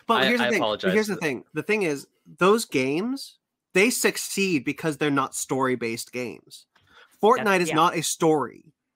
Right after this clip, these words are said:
Speaker 1: Fortnite
Speaker 3: Yeah.
Speaker 1: is a, is, is a, is a battle royale.
Speaker 3: Yeah.
Speaker 1: Tho-, that's the reason why those games work. If you try to put the
Speaker 3: Mm-hmm.
Speaker 1: story into those ga-,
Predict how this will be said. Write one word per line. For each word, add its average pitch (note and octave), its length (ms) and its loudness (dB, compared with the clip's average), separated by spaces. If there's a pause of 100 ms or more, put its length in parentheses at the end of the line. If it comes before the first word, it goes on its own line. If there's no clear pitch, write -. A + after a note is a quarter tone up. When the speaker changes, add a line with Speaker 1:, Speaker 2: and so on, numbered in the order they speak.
(140)
Speaker 1:
Fortnite F#3+ 300 0
Speaker 3:
Yeah. - 0 -
Speaker 1:
is E3+ 160 -2
a, E3 100 -6
is, E3 220 -4
is D3+ 240 -4
a, D3 120 -6
is C#3 160 -6
a C3+ 120 -6
battle D3+ 320 -4
royale. B2 640 -8 (420)
Speaker 3:
Yeah. C#3 120 -14 (840)
Speaker 1:
Tho-, F#3+ 360 -4
that's G#3+ 200 -2
the A3+ 120 -4
reason F#3+ 460 -2
why D#3 160 0
those D3 180 -4
games C#3+ 300 -6
work. D#3 240 -2
If C3+ 100 -8
you D#3+ 100 -2
try G#3+ 220 -4
to F3+ 80 -2
put - 300 -6
the D#3+ 80 -10
Speaker 3:
Mm-hmm. B2 80 -8
Speaker 1:
story B2+ 580 -6
into D3+ 240 -8
those C3 280 -4
ga-, B2 200 -10